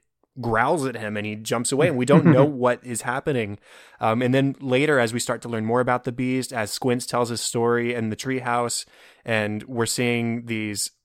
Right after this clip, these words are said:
Speaker 1: old-timey, like, newsreels kind of things.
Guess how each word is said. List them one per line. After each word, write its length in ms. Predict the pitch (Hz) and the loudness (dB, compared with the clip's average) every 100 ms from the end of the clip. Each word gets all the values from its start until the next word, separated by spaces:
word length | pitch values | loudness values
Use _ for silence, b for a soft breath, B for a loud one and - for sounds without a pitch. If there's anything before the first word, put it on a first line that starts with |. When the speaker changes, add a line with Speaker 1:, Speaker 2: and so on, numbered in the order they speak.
| - | 0
Speaker 1:
old-timey, 580 | 123 131 - 123 123 123 | 0 0 -2 -2 0 0
like, 160 | 110 | -2
newsreels 600 | 117 117 147 160 175 175 | -2 2 2 2 0 -2
kind 200 | - 180 | -2 -2
of 80 | 170 | -2
things. 420 | 196 196 202 - | -4 -4 -6 -12